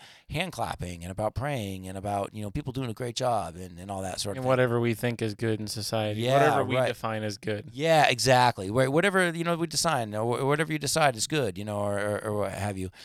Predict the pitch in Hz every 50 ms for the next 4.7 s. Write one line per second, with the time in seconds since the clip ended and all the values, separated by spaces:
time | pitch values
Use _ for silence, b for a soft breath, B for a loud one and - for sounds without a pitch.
0 | B B B _ 143 143 143 131 123 143 131 131 131 151 160 156 139 117 104 -
1 | - 117 127 147 156 - - 135 131 120 113 107 B B B B B - - -
2 | - 185 180 160 185 170 151 147 143 - 135 127 117 123 120 117 117 113 107 98
3 | - - - 107 101 98 95 92 92 87 90 117 127 147 156 - - 120 104 90
4 | 87 82 78 82 98 98 95 104 107 104 101 98 95 -